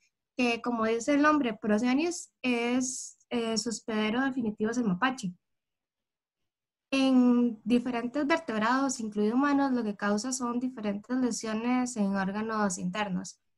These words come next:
Con respecto al ciclo de vida, las larvas adultas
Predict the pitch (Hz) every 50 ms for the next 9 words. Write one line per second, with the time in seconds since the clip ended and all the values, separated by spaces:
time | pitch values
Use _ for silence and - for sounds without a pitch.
0 | _ _ _ _ _ _ _ _ _ _ _ _ _ _ _ _ _ _ _ _
1 | _ _ _ _ - - 269 269 262 269 262 247 - - 247 233 - - - 220
2 | 226 214 - - 247 240 254 277 294 330 330 311 269 226 226 233 254 285 311 359
3 | 381 427 - - _ _ _ _ _ _ _ _ _ _ - 254 247 247 240 247
4 | 247 247 247 247 247 254 302 320 320 302 - - 269 240 233 - 247 254 269 302
5 | 302 - - 392 403 403 - - -